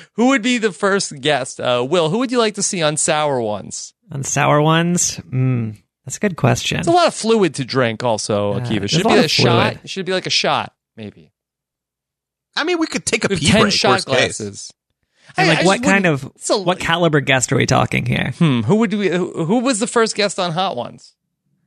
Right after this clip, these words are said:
Speaker 1: Did they start
Speaker 3: Oh,
Speaker 1: big?
Speaker 3: that's, that's a good question.
Speaker 1: Yeah.
Speaker 3: No, they didn't start so big because it wasn't a big show. Now it's like A-list or bust.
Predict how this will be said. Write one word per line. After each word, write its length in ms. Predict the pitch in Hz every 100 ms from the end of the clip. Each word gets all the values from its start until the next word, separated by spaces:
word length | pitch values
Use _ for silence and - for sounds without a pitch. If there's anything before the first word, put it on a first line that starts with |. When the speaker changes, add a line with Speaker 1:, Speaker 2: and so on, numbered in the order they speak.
| _ _ _ _ _ _ _ _ _
Speaker 1:
Did 80 | 131
they 100 | 147
start 320 | - 156 143
Speaker 3:
Oh, 40 | 110
Speaker 1:
big? 140 | 190
Speaker 3:
that's, 180 | 208 -
that's 180 | 120 123
a 40 |
good 140 | 131
question. 500 | - 110 82 - 76 - _
Speaker 1:
Yeah. 340 | 127 101 92 _ -
Speaker 3:
No, 180 | 160 143
they 120 | 214
didn't 180 | 302 311
start 260 | 226 180
so 160 | - 147
big 360 | 120 101 85 -
because 760 | 123 - 123 113 107 104 101 131
it 80 |
wasn't 260 | 127 143 127
a 60 | 113
big 120 | 104
show. 200 | - 104
Now 240 | 135 170
it's 140 | 143 -
like 200 | 107 101
A-list 400 | 127 110 104 -
or 80 | 90
bust. 400 | 107 95 - -